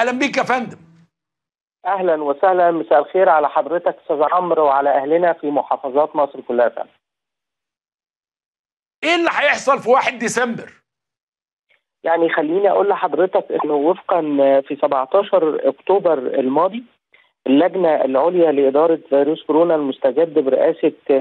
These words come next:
Speaker 2: دولة رئيس مجلس الوزراء قررت عدم السماح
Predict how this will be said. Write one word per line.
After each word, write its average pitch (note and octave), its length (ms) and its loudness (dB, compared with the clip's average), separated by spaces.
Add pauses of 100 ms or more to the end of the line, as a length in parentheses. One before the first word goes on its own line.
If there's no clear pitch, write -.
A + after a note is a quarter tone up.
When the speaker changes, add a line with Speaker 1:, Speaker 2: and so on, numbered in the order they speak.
(120)
Speaker 2:
دولة D#3 380 2
رئيس D3+ 320 -2
مجلس D#3 340 0
الوزراء D3+ 440 2 (540)
قررت F3 500 0
عدم F3 320 0
السماح D#3+ 640 -2